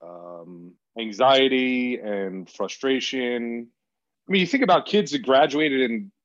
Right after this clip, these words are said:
you know, twenty twenty. I mean, you know, the, the, their professional life has been virtual at this, to this, anybody that got hired has been virtual to this point. They've been a year and a half in, and,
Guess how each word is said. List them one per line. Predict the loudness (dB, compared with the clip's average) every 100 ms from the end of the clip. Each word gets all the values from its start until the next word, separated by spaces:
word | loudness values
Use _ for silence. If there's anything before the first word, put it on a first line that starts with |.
| -4
you | 0
know, | 0 0 -6 -2
twenty | 0 0
twenty. | -2 0 0 2
I |
mean, | 0 -2 -4 -4
you |
know, | -4 -4
the, | -6
the, | -10 -18 -18 -2
their | 4 4 4 0 -14 _
professional | -4 0 0 0 0
life | 2 2 0
has | -4
been | -6 0
virtual | 0 0 -2 -2 -2
at |
this, | -4 -6 -8
to | -10
this, | -10 -12 -12 -8
anybody | -2 0 0
that |
got | 0 0
hired | 2 2 2 0 -4
has | -8
been | -8 -10 -6
virtual | -6 -6 -10 -8
to | -10
this | -12
point. | -12 -12 -12 -14 _ _ _ _ _ _ _ _ -8
They've | -4
been | -2
a | -2
year | 0 0
and | 0
a | 2
half | 0 0 -2
in, | -6 -6 -6
and, | -8 -8 -10